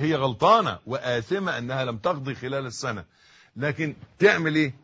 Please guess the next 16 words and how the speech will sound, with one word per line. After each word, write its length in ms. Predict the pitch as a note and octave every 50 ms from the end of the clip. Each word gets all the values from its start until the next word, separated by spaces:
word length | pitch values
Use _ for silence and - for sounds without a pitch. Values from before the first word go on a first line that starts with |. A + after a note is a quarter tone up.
| _ _ _ _
تطعم؟ 360 | - F#3 G3+ G#3 G#3+ G#3 F3 D#3
لا، 140 | E3 F#3+
ما 100 | E3+ C#3
تطعمش، 580 | A2+ G#2 G#2 - - F3 A3 - - - - - _ _ _ _ _ _ _ _ _ _ _ _
عليها 540 | - D2+ E2+ F#2+ G#2+ A#2+ D3 D#3+ D#3 C3+ B2
الصيام. 400 | G#2+ - - - G2 F2+ - - - _ _ _ _ _ _ _ _ _ _ _ _ _ _ _ _ _ _ _ _ _ _
طب 120 | - B2+
مش 180 | C3+ C3+ - -
هتقدر 300 | C3+ E3 A3 A3+ G3 G3
تقضيهم؟ 520 | C#3 E3 F3 D#3 D3+ D#3 G#3+ B3 B3 G#3+
خلاص، 340 | B2 C#3 D#3 F#3 A3 - -
النهاردة 540 | E3 D3+ D3+ F3 G3 E3 D3+ E3 D3+ D3 D3+ - _ _ _ _ _ _ _ _ _
قربنا 380 | - A#2+ B2+ E3+ F#3 E3 F3 E3
على 140 | D#3 D3 D3
عشرة 300 | D3+ F3 E3+ - D#3+ D3
شعبان 460 | C3+ - C3+ C3 C#3 D3 F#3+ A3 F4+